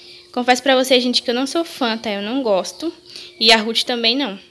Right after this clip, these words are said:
Então, quem come mais é minha mãe e meu pai. E ele pegou esse tanto aqui, gente, porque depois vai murchar. Depois vocês vão ver.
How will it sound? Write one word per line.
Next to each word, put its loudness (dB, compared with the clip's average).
Então, -6
quem -6
come -6
mais -2
é -4
minha -4
mãe -4
e -6
meu -6
pai. -4
E 2
ele 4
pegou 2
esse 0
tanto 0
aqui, 0
gente, 0
porque -2
depois 0
vai 0
murchar. -2
Depois -6
vocês 0
vão -2
ver. -4